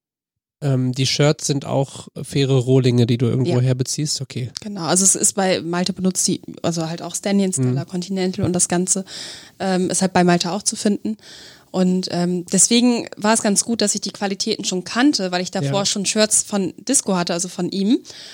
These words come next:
Speaker 2: Und da wusste ich, wie die sich verhalten in der Wäsche, ob die,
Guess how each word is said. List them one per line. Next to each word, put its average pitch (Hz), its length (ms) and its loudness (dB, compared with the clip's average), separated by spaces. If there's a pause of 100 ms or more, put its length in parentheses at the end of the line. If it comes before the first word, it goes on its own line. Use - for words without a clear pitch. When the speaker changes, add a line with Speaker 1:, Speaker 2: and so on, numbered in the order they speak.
(180)
Speaker 2:
Und 202 380 2
da 185 100 2
wusste 226 220 0
ich, 196 120 0
wie 208 60 -2
die 196 120 0
sich 185 180 -4
verhalten 190 340 -2
in 175 80 -2
der 175 140 -2
Wäsche, 240 320 2
ob - 140 -14
die, 196 260 -10